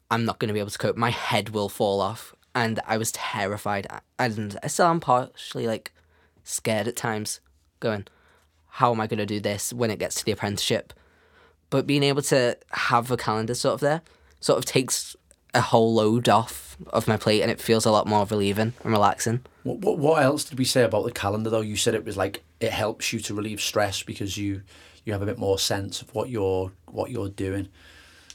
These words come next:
Speaker 2: Um, w-, w-, what else has, uh, uh, have you,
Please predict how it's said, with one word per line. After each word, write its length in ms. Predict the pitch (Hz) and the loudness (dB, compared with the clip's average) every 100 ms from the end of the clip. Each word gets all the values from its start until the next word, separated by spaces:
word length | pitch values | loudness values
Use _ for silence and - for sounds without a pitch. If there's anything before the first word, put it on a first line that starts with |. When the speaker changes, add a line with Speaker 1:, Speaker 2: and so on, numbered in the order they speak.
| _ | _
Speaker 2:
Um, 420 | 104 110 98 104 - _ _ _ _ _ - | -4 -2 -2 -6 -10 _ _ _ _ _ -16
w-, 340 | - - - - | -16 -16 -20 -18
w-, 320 | 170 143 135 | -16 -12 -10
what 300 | - 135 143 | -6 2 4
else 340 | 143 127 123 - | 4 2 -2 -2
has, 240 | 120 - - | -2 -4 -4
uh, 120 | 110 | -6
uh, 200 | - 107 101 | -4 -6 -4
have 140 | 104 | -6
you, 320 | 110 104 101 | -6 -6 -8